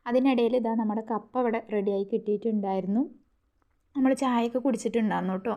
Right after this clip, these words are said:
അതിൻ്റെ ഇടയിൽ. പിന്നെ ഇനിയിപ്പോൾ അതാ, ഏഹ്, കപ്പ വെന്തിട്ടുണ്ട്. അപ്പോൾ ഞാൻ എന്ത് ചെയ്തു, അത് ഉടച്ചെടുത്തിട്ടുണ്ട്. ഏഹ്, നമ്മുടെ ചിക്കൻ കറി ഇതാ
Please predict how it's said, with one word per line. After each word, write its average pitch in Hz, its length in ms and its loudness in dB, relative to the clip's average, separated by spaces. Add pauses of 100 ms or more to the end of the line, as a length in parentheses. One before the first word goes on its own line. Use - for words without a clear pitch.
അതിൻ്റെ 208 380 -2 (100)
ഇടയിൽ. 220 340 -2 (560)
പിന്നെ 262 260 -4
ഇനിയിപ്പോൾ 233 280 0
അതാ, 233 140 2 (120)
ഏഹ്, 220 500 -2
കപ്പ 220 280 -8 (240)
വെന്തിട്ടുണ്ട്. 214 680 0 (100)
അപ്പോൾ 220 220 -4
ഞാൻ 214 280 -2
എന്ത് 208 200 -4
ചെയ്തു, 208 280 0 (600)
അത് 220 240 0
ഉടച്ചെടുത്തിട്ടുണ്ട്. 208 1300 -2 (180)
ഏഹ്, 214 200 -4
നമ്മുടെ 202 300 -4
ചിക്കൻ 214 440 -6
കറി 208 240 -2
ഇതാ 220 200 -2